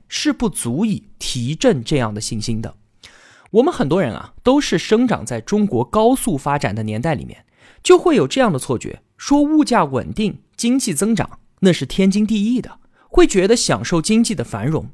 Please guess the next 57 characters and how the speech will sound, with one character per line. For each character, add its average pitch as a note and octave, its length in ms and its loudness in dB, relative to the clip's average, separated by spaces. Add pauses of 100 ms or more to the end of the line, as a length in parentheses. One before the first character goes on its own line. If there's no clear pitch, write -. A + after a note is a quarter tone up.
是 - 200 -2
我 A#3 140 2
们 D3+ 160 -2
本 A2+ 280 2
来 A2 140 -8
就 F3+ 180 0
拥 G#3+ 180 2
有 F3+ 140 0
的 - 100 -12
权 G#2 260 -10
利。 D#3+ 160 -6 (380)
如 D#4 120 6
果 E4 140 4
说 B3+ 160 2
面 D4+ 220 2
对 B3+ 120 2
这 C4 140 0
样 A3 140 4
的 C#3 80 2
全 C#3 340 -4
球 D3 200 -2
金 F3 140 -2
融 B2+ 160 0
危 D3+ 120 0
机， D#3+ 240 -6 (280)
我 C#3+ 120 2
们 D3 140 0
都 B3+ 200 2
能 F#3 160 2
够 C3+ 140 0
毫 A#2 260 0
无 D#3 180 -2
代 E3 180 0
价 C#3+ 180 -2
地 B2 80 -4
越 A3 180 0
过 G#2 160 -6
去， - 200 -14 (360)
那 G#3 180 2
危 G#3 280 0
机 G#3 400 -4
何 B2+ 360 0
必 D#3+ 220 -2
称 F#3+ 340 -2
之 G#3 120 -2
为 A2+ 200 0
危 C3 260 -2
机 C3 240 -2
呢？ - 220 -8 (380)
四 - 220 0
万 A#3 240 4
亿 F3 220 -8
会 F#3 240 2
流 A#2+ 240 -2
入 F3 160 -4
楼 A2 220 -2
市， - 340 -6